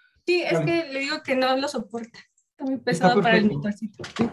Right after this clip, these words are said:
Speaker 2: No te
Speaker 3: esa,
Speaker 2: preocupes. Recuerda
Speaker 3: como
Speaker 2: que
Speaker 3: la
Speaker 2: el
Speaker 3: vemos.
Speaker 2: objetivo es un prototipo, no tiene que estar completamente funcional.
Speaker 3: Ujú. Como habíamos mencionado, la segunda entraba cuando no hubiera internet, para que en, cuando fuera un fallo así, esa como está conectada a una pila externamente,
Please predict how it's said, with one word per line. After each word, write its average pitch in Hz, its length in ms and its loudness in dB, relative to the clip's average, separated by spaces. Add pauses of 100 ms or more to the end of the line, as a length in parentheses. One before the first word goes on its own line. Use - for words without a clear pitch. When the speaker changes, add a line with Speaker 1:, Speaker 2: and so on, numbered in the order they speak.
(120)
Speaker 2:
No 180 80 6
te 208 120 6
Speaker 3:
esa, 240 100 2
Speaker 2:
preocupes. 160 540 -4
Recuerda 170 400 -2
Speaker 3:
como 175 140 4
Speaker 2:
que 185 60 6
Speaker 3:
la - 20 4
Speaker 2:
el 190 60 4
Speaker 3:
vemos. 220 180 2
Speaker 2:
objetivo 160 360 -6
es - 300 -10
un 147 180 -8
prototipo, 151 500 -4
no 147 140 -6
tiene 147 220 -8
que 139 120 -18
estar 131 360 -10 (560)
completamente 139 640 -8
funcional. 127 400 -14 (720)
Speaker 3:
Ujú. 175 380 -4
Como 185 140 4
habíamos 208 260 4
mencionado, 180 320 0
la 175 100 0
segunda 170 480 0
entraba 156 580 -6
cuando 139 380 -2
no 147 220 -2
hubiera 160 240 4
internet, 147 480 -8 (180)
para 143 240 -2
que 147 120 -4
en, 143 340 -6 (320)
cuando 139 580 -2 (500)
fuera 165 160 2
un 156 120 2
fallo 160 380 2
así, 156 580 -4
esa 160 260 -4
como 147 160 -4
está 151 180 -6
conectada 156 360 -4
a - 20 -2
una 156 180 -4
pila 156 140 -2
externamente, 175 800 -4